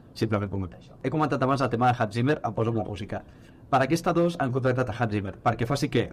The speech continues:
Perquè faci de Hans Zimmer. Al final, aquest home, és veritat que és una passada, ha portat moltíssim al cinema, el que passa és que està començant a sonar tot una mica igual. Però s'ha de dir que millora moltíssim la pel·lícula. S'ha de dir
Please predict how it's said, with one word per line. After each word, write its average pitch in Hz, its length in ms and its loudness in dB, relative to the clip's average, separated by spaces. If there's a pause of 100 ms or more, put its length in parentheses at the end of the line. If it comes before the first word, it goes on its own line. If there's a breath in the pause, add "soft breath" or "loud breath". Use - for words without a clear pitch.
Perquè 113 220 -4
faci 113 180 0
de 110 80 2
Hans 98 220 -2
Zimmer. 87 260 -6
Al - 80 -2
final, 117 320 2
aquest 123 240 0
home, 131 140 2 (100)
és 107 80 -4
veritat 117 240 -2
que 110 80 -4
és 110 140 2
una 117 100 4
passada, 117 380 2 (100)
ha 120 80 2
portat 123 240 -2
moltíssim 104 400 -4
al 107 80 -2
cinema, 104 320 -2 (300 loud breath)
el 110 100 -2
que 120 80 -4
passa 117 140 -4
és - 80 -10
que 123 80 -2
està 123 180 2
començant 117 400 0
a 107 80 -2
sonar 107 240 -4
tot 110 240 -4
una 101 160 -4
mica 107 240 0
igual. - 160 -8
Però 120 160 0
s'ha 127 220 2
de 127 80 2
dir 127 100 0
que 127 80 2
millora 120 240 2
moltíssim 113 400 2
la 104 140 0
pel·lícula. 95 420 -4
S'ha 135 220 -2
de 135 80 0
dir 131 40 -2